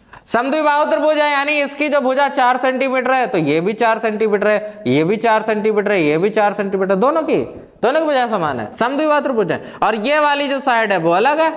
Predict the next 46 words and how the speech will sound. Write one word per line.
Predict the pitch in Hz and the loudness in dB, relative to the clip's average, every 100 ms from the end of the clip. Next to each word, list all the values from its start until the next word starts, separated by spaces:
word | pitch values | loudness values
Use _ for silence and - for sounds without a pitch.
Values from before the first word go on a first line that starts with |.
| - - - | -8 -8 -6
इसकी | 180 - 220 | -4 -4 -4
पांच | 202 202 240 | -2 -2 -2
सेंटीमीटर | 247 233 247 233 233 | -2 -2 -2 0 0
है, | 214 | 2
ये | 196 | 0
इसकी | 190 175 | -2 -4
छह | - 156 | -2 -2
सेंटीमीटर | 156 185 185 180 170 | 0 -2 -2 -4 -4
है। | 170 165 | -6 -2
हो | 143 | -2
सकता | 170 233 - | 0 -2 0
है | 262 | 0
भाई | 269 294 - - - - | -2 -6 -12 -16 -10 -2
अलग | 143 160 | 2 2
हो | 165 233 | 2 0
तीसरी | 220 180 196 | -2 -4 -2
भुजा, | 202 214 - - | 0 0 -4 -2
और | 151 | -2
कोण | 151 175 190 | 0 0 0
तो | 165 135 | 0 0
बराबर | 143 156 208 | 2 2 0
ही | 240 | -2
होंगे, | 226 226 - - - - - - | -2 -4 -6 -8 -20 -20 -18 -8
कोण | 180 202 185 | -2 0 2
बराबर | 175 175 208 | 0 2 0
होंगे | 233 233 | 0 2
यहाँ | 220 220 | 2 2
पर। | 220 | 0
ठीक | 214 240 | -2 -2
है, | 247 - - | -2 -4 -8
तो | - 254 | 0 0
इस | 247 220 226 | 2 -2 -2
हिसाब | 269 285 277 | -2 0 -2
से | 285 | -2
हम | 285 | -2
कह | 262 254 | 0 0
सकते | 262 254 | -2 0
हैं | 247 262 | 0 0
कि | 269 | -2
त्रिभुज | 269 233 214 269 262 | -2 -2 0 0 -2
एबीसी | - 202 226 254 311 - 226 226 285 - - - _ _ _ _ _ _ - - - - | 0 2 2 2 0 0 0 0 -2 -8 -20 -20 _ _ _ _ _ _ -20 -20 -12 -2
Congruence | 202 226 226 240 294 277 | 0 2 2 2 0 -2
होगा | 262 233 247 | 0 2 0
किसके | 247 233 - 262 | 0 -4 0 0
आधार | 254 240 247 | 2 2 0
पर, | 240 233 240 | 0 0 0